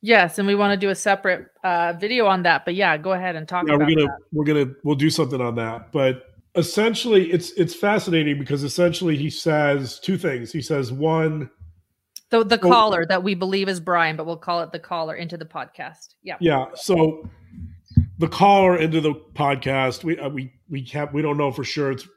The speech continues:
Speaker 2: Bryan Kohberger, but it certainly seems like him. And people that know him have said it sounds just like him. So, but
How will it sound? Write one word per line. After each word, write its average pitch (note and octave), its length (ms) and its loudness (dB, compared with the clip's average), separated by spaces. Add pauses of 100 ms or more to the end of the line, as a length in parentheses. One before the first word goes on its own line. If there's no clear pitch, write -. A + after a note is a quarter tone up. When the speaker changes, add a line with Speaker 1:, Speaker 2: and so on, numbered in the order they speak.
Speaker 2:
Bryan C3+ 320 -4
Kohberger, B2+ 560 -4
but B2 120 -4
it B2 100 -6
certainly C#3 400 -6
seems C3 320 -6
like B2+ 180 -4
him. C3 280 -2
And C3 160 -6
people C#3+ 240 -6
that C3+ 140 -8
know C3+ 260 0
him C3 260 -2 (800)
have D3+ 120 -2
said D#3 200 0
it C#3+ 100 -4
sounds C#3+ 320 -2
just C#3 180 -8
like C3+ 220 -2
him. A#2+ 240 -8
So, B2+ 300 0
but C#3 260 2